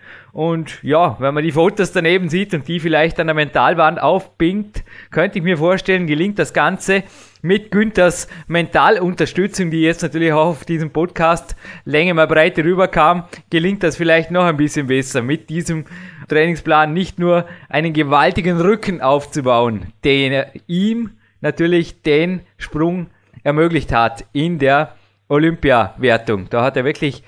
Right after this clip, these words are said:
zehn Plätze gut gemacht von einem Jahr aufs andere. Es war primär sein Rücken, ist da von den Pressebeobachtern gekommen. Also er hat da, denke ich, den Podcast sogar spurtief gestapelt.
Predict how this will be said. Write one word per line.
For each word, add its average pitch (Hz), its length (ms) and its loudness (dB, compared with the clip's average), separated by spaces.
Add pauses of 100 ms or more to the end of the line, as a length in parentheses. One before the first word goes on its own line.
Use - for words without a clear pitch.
(120)
zehn 170 240 0
Plätze 156 340 0
gut 170 160 -4
gemacht 170 360 0
von 143 160 -4
einem 143 320 -2
Jahr 139 200 2
aufs 135 140 -4
andere. 156 380 0 (260)
Es - 80 -20
war 127 180 0
primär 143 520 -2 (180)
sein 135 400 -2 (260)
Rücken, 190 580 0
ist - 200 -10
da 131 260 0
von 135 320 -2
den 135 280 -2 (260)
Pressebeobachtern 151 1160 0 (100)
gekommen. 147 560 -2 (320)
Also 127 160 -6
er 131 100 0
hat 135 120 -6
da, 123 120 0
denke 139 520 -4
ich, 127 140 0
den 127 180 -10
Podcast 135 520 -2
sogar 131 240 0
spurtief 165 520 -6
gestapelt. 170 580 -2